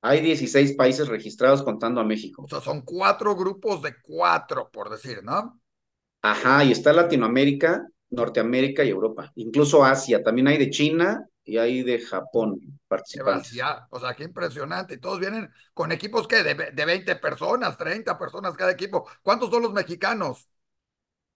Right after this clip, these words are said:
Speaker 1: En México tenemos en este momento trein-, treinta pelea-, no, treinta y tres peleadores registrados que son de Ciudad de México, Estado de México, Guadalajara y Querétaro.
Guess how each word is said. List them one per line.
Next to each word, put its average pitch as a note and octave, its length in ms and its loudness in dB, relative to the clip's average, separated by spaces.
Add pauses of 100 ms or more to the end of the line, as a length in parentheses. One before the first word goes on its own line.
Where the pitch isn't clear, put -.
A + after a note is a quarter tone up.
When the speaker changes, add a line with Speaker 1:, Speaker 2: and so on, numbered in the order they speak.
(120)
Speaker 1:
En C3 280 8
México E3+ 420 8
tenemos E3 580 6
en C3 120 2
este C#3+ 180 0
momento D#3 640 2
trein-, D3 400 -2 (240)
treinta D#3+ 400 -2
pelea-, A2+ 320 4
no, C3+ 240 0
treinta B2+ 320 0
y B2+ 100 -6
tres D3 220 2
peleadores C3+ 680 0
registrados B2 640 2
que - 80 -12
son C3 240 0
de A2 320 2
Ciudad A#2 240 2
de C#3+ 80 2
México, C#3+ 380 -2
Estado C3+ 240 2
de C3 60 0
México, C3+ 340 0
Guadalajara A#2 880 -2
y G2+ 160 -16
Querétaro. G2+ 800 -6